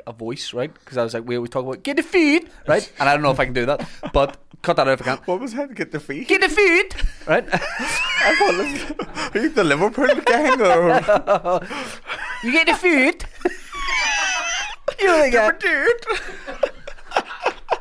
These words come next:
Speaker 1: That's what they say all the time. People are like,
Speaker 2: Fuck's
Speaker 1: "Where
Speaker 2: sake,
Speaker 1: you,"
Speaker 2: shit, I thought you were an actor.
Speaker 1: No, no, no. People go, "Where you go, fam?" I go, "I get the feet." Right? Oh.
Speaker 2: <laughs> I've never
Speaker 1: Right,
Speaker 2: heard
Speaker 1: right,
Speaker 2: one.
Speaker 1: let's be serious,
Speaker 2: But anyway,
Speaker 1: right? Let's
Speaker 2: let's get
Speaker 1: ca-, no,
Speaker 2: back
Speaker 1: no, no, let's cast
Speaker 2: to
Speaker 1: this. Let's cast this, right?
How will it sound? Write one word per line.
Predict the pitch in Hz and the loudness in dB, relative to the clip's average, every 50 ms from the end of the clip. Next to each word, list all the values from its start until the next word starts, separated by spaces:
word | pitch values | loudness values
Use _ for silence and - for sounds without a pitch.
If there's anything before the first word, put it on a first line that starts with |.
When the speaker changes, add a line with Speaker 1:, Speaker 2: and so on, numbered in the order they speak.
| - - - 370 - - - - - - | -6 -8 -10 -10 -10 -12 -16 -8 -2 0
Speaker 1:
That's | 466 480 403 | 2 2 2
what | 427 - | 2 2
they | 415 403 339 | 2 2 4
say | 254 262 262 254 | 4 4 4 6
all | 240 226 | 6 4
the | 226 226 | 4 4
time. | 226 226 226 226 | 4 2 2 4
People | 226 226 226 | 4 4 4
are | 226 | 4
like, | 233 233 | 4 2
Speaker 2:
Fuck's | - - | 2 2
Speaker 1:
"Where | - - 302 | 4 4 4
Speaker 2:
sake, | - - | 4 4
Speaker 1:
you," | - | 2
Speaker 2:
shit, | 180 | 2
I | - 403 415 | 2 0 0
thought | 392 392 370 170 | -2 -4 -2 0
you | 165 160 | 0 2
were | 151 | 2
an | 156 151 | 2 2
actor. | 131 131 151 151 - 277 359 - 403 | 0 0 0 0 0 0 0 2 2
Speaker 1:
No, | 226 233 240 | 4 4 4
no, | 233 226 214 | 4 4 4
no. | 208 196 | 4 4
People | - 220 226 226 | 4 2 2 2
go, | 220 226 233 | 4 2 2
"Where | 214 269 277 | 2 0 -2
you | 269 269 | 0 2
go, | 269 262 | 2 2
fam?" | 247 - 254 240 269 302 302 | 2 4 4 4 4 2 2
I | 294 | 2
go, | 285 294 - - | 0 2 2 2
"I | - 381 | 2 4
get | 381 415 415 415 | 4 4 2 2
the | 427 381 370 | 2 2 2
feet." | 440 415 392 370 403 - - - - - - - | 4 4 6 4 4 2 -2 0 2 2 4 6
Right? | 233 233 254 233 | 6 4 4 4
Oh. | 208 208 208 208 - - - - - - - - - - - - - - - - - - - - - - - - - - - - - - 359 - - 523 - | 6 6 4 4 4 2 0 0 -2 -2 -2 0 0 0 0 -2 -4 -8 -12 -12 -12 -14 -14 -14 -14 -16 -16 -16 -18 -20 -20 -14 -10 -8 -6 -6 -6 -6 -6
Speaker 2:
<laughs> | |
I've | - 175 185 | -6 -6 -4
never | 233 165 139 147 | -4 -4 -4 0
Speaker 1:
Right, | - 185 165 165 | 2 4 4 2
Speaker 2:
heard | 123 | 2
Speaker 1:
right, | 117 110 185 190 202 | 2 2 4 4 4
Speaker 2:
one. | 220 | 4
Speaker 1:
let's | 247 254 247 | 2 2 2
be | 262 - | 0 0
serious, | - 170 147 120 120 | 2 2 4 4 6
Speaker 2:
But | 117 | 6
anyway, | 123 135 151 | 6 6 4
Speaker 1:
right? | 170 170 | 4 4
Let's | |
Speaker 2:
let's | 185 208 202 | 4 2 4
get | - 190 | 4 2
Speaker 1:
ca-, | 170 | 4
no, | - - 208 | 4 4 4
Speaker 2:
back | 208 | 4
Speaker 1:
no, | 196 185 | 2 2
no, | 165 160 | 2 4
let's | 165 196 202 - | 4 2 2 2
cast | - 156 143 139 | 2 2 2 2
Speaker 2:
to | 135 | 0
Speaker 1:
this. | 131 123 - - | -2 -4 -6 -4
Let's | - 175 170 - | -4 -4 -2 -2
cast | - 131 120 120 - | -2 -2 -2 -2 -6
this, | - 120 110 - | -12 -14 -12 -8
right? | 123 135 170 185 | -6 -4 -4 -6